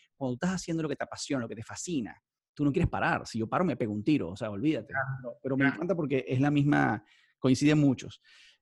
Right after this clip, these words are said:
Speaker 1: Em, eh, Juanpi, ¿cuál es el mejor consejo que te han dado?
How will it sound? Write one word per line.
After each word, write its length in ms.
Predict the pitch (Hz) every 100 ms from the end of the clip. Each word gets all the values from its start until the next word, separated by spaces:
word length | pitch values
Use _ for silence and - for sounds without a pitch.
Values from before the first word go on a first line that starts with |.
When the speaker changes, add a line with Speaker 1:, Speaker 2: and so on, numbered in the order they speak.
| _
Speaker 1:
Em, 600 | 151 147 143 143 143 143 - _ _
eh, 140 | 139
Juanpi, 560 | 127 156 143 139 127 _
¿cuál 280 | - 156 175
es 340 | 196 190 - _
el 160 | 156 143
mejor 240 | 135 139
consejo 300 | 165 156 165
que 40 | 143
te 60 |
han 100 | 127
dado? 360 | 123 110 110